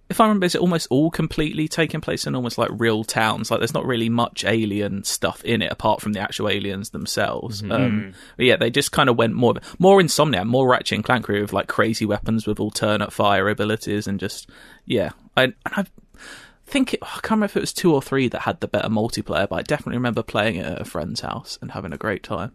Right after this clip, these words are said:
Speaker 1: But yeah, I'm going with Res-, Resistance three 'cause that's, I feel, the best of the trilogy. But, uh, you c-, c-, could kind of, you know, if you wanted to cheat, have the remaster trilogy remaster in
Speaker 3: Mm-hmm.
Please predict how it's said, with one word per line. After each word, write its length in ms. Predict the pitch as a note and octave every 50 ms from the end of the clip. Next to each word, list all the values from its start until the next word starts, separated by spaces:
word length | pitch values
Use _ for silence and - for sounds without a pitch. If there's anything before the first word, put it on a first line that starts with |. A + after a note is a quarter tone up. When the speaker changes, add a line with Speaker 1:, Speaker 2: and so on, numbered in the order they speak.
| _ -
Speaker 1:
But 140 | C3+ B2+
yeah, 180 | C#3 A2+ F#2 - - - - -
I'm 100 | F3 E3+
going 180 | G3+ F#3+ F#3
with 120 | E3+ D3+ C#3
Res-, 200 | C3 - - - _
Resistance 480 | - A#2+ A#2 - G#2+ - - G#2 - -
three 160 | - G2+ G2+
'cause 100 | - -
that's, 320 | - - - - - - - - - - - - -
I 160 | - A#2+ C3
feel, 220 | B2 - - F#2+ F#2
the 140 | D#2 - -
best 320 | - C#2+ - - - -
of 100 | - -
the 80 | - -
trilogy. 400 | - - - - - - - F#2
But, 160 | - F#2+ F2
uh, 80 | - - - - - -
you 80 | - F#3 -
c-, 180 | - - - - - - - - _ -
c-, 120 | C4 B3+ -
could 320 | - - - - A3+ G#3+ -
kind 300 | - - D3+ C3+ A#2+ A2+
of, 180 | A#2+ - -
you 100 | C3 B2
know, 100 | - A2+ G#2+
if 120 | G#2+ -
you 60 | B2
wanted 240 | A#2 A2 G#2+ - -
to 60 | A2+
cheat, 260 | - - - G2 -
have 160 | - - - -
the 80 | -
remaster 720 | E2+ E2+ - - - - - - - - - - - - -
trilogy 540 | - - - - - - - - - - - - -
remaster 640 | F#2+ G#2+ - G2 G2+ A#2 - - - - - - C3+
in 80 | A#2
Speaker 3:
Mm-hmm. 160 | A2+ A2 G#2+